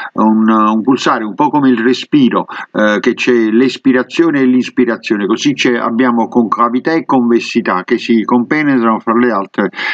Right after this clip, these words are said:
le una co-, eh, tra di loro. Un'altra particolarità da sottolineare è che sia l'ambiente centrale che il presbiterio ellittico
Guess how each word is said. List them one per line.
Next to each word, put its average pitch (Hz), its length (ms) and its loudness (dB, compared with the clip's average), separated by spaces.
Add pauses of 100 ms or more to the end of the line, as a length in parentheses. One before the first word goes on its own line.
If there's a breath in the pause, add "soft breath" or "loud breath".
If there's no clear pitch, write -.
(120)
le 127 240 2
una 123 260 2
co-, 113 440 0
eh, 92 40 -2
tra 110 160 -2
di 104 140 -2
loro. 87 340 -2 (1120)
Un'altra 160 520 2
particolarità 139 760 0
da 147 140 0
sottolineare 127 840 -2
è 113 80 0
che 139 240 2
sia 180 240 -2
l'ambiente 151 480 0
centrale 120 680 -2
che 170 320 0 (300 loud breath)
il 131 220 2
presbiterio 127 580 0
ellittico 135 800 0